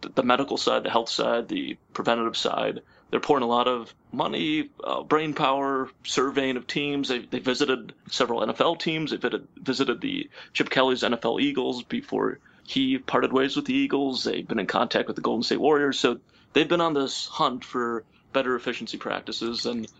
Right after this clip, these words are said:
that's what led to, you know, this article and some of the articles I've written about their <laughs> kind of mad scientist practices with the, uh,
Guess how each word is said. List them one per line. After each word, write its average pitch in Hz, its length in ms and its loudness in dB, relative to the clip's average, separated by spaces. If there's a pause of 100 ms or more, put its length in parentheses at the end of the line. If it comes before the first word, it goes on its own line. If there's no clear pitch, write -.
(140)
that's - 480 -2
what 131 180 0
led 120 160 2
to, 113 340 0
you - 140 -6
know, - 120 -8
this 120 240 0
article 117 340 2
and 113 100 -2
some - 100 -6
of - 20 -8
the 113 120 0
articles - 340 -2
I've 117 100 2
written - 140 0
about 110 260 -2 (160)
their 117 220 2 (120)
<laughs> - 120 -20
kind - 160 -2
of - 120 -2 (240)
mad 135 240 6
scientist 127 560 2
practices 113 540 -6
with 117 140 -4
the, 120 180 -2 (380)
uh, 90 180 -2